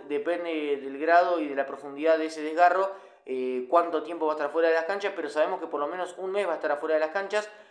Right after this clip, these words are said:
y un mes en el cual comienza bastante movida la Copa de la Liga, que comienza el próximo domingo, porque recordemos que tenemos fecha domingo, miércoles, domingo, después durante la semana no hay partidos y otra vez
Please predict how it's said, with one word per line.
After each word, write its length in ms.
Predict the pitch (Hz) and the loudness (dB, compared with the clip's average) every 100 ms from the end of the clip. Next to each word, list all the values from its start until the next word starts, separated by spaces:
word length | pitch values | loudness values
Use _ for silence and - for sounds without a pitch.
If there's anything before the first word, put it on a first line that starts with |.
| _ - | _ -8
y 260 | 247 254 - | -8 -6 -6
un 120 | 208 | -4
mes 280 | 214 247 - | -2 -4 -6
en 140 | 175 | -8
el 120 | 160 | -8
cual 260 | 156 190 196 | 2 4 4
comienza 460 | 175 180 202 196 160 | 0 -4 -2 0 2
bastante 580 | 147 - 202 202 190 170 | 0 0 -2 -2 -4 -4
movida 680 | 170 226 196 180 - - - | -4 -2 -2 -2 -4 -16 0
la 180 | 135 135 | 2 2
Copa 240 | 170 165 | 4 6
de 80 | 151 | 6
la 100 | 147 | 2
Liga, 300 | 175 190 190 | -2 0 0
que 100 | 127 | -2
comienza 360 | 131 151 160 156 | -6 -6 -8 -6
el 40 | |
próximo 280 | 165 165 156 | -6 -4 -4
domingo, 360 | 165 208 214 | -4 -2 -2
porque 320 | 185 143 147 - | -2 -4 -8 -6
recordemos 480 | 147 147 170 202 | -4 -2 -2 -4
que 60 | 165 | -6
tenemos 340 | 160 156 147 | -4 -4 -4
fecha 380 | 147 123 - - - _ | -4 -6 -6 -8 -18 _
domingo, 440 | 151 175 226 214 | 0 2 0 -2
miércoles, 340 | 190 196 185 175 | -2 -2 -4 -4
domingo, 640 | 185 247 240 247 247 - - _ _ _ | -4 -4 0 -2 -2 -14 -20 _ _ _
después 340 | 131 143 165 170 | -10 -4 -2 -2
durante 260 | 151 139 | -4 -4
la 100 | 139 | -6
semana 320 | 135 151 175 160 | -4 0 0 2
no 120 | 180 | 0
hay 80 | 185 | 2
partidos 540 | 180 180 214 233 226 | 0 -2 -4 -4 -4
y 100 | 151 | -6
otra 200 | 170 165 | -4 0
vez 240 | 185 196 | -2 -4